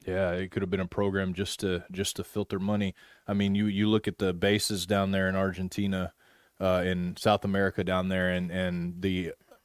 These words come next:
the New Swaziland out there in, in, s-, in Antarctica, which is a whole nother topic, but, you know, we can't even go to Antarctica, Antarctica in certain places because of the Antarctic Treaty after World War Two.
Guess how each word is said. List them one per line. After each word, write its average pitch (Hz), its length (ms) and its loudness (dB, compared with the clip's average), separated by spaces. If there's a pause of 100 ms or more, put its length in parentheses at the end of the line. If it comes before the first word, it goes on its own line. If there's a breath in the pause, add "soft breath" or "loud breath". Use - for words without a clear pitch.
(240)
the 98 140 -2
New 104 180 2
Swaziland 98 1000 2 (640 soft breath)
out 98 220 2
there 95 220 4
in, 92 120 -2
in, 92 240 -4
s-, - 320 -4
in 92 140 -2
Antarctica, 101 580 4
which 95 220 0
is 95 140 -2
a 92 60 0
whole 117 200 4
nother 104 240 4
topic, 123 480 2
but, 98 220 2
you 104 120 0
know, 101 120 2
we 107 100 2
can't 120 220 0
even 95 160 -4
go 151 160 2
to 147 60 6
Antarctica, 110 600 2
Antarctica 107 560 2
in 107 140 0
certain 101 280 0
places 143 460 0
because 98 340 0
of 95 120 -6
the 98 100 -4
Antarctic 95 300 -4
Treaty 110 340 0
after 92 400 -2
World 90 260 -2
War 95 140 0
Two. 117 320 2